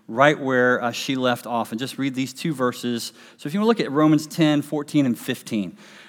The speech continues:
"How then will they call on him in whom they have not believed? And how are they to believe in him whom they have not heard?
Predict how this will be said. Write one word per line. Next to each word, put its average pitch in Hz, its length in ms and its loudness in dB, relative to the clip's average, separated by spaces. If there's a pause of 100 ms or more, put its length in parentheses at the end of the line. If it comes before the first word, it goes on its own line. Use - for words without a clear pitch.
"How 202 260 6
then 185 640 6
will 143 140 -2
they 147 160 4
call 208 480 4
on 143 140 6
him 127 340 -2
in 135 180 -2
whom 160 220 8
they 156 140 6
have 143 180 2
not 151 400 2
believed? 139 600 0 (720)
And 120 100 -8
how 170 260 4
are 208 100 4
they 185 120 4
to 165 140 -2
believe 151 480 0
in 143 80 2
him 127 480 -2 (200)
whom 143 180 0
they 139 100 4
have 123 160 0
not 131 400 0 (200)
heard? 120 520 0